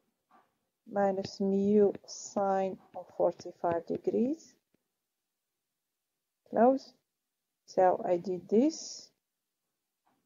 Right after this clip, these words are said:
Now also I can use mu G and negative.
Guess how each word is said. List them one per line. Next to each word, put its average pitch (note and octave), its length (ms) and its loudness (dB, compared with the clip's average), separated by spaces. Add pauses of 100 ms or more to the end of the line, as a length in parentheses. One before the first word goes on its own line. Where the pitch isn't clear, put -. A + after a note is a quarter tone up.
(600)
Now G3+ 200 6
also F#3+ 680 4
I G3+ 60 0
can F#3 400 -4
use F#3+ 540 -2 (1200)
mu G3 480 2
G G#3+ 420 0 (2250)
and F#3+ 220 6
negative. F#3 720 0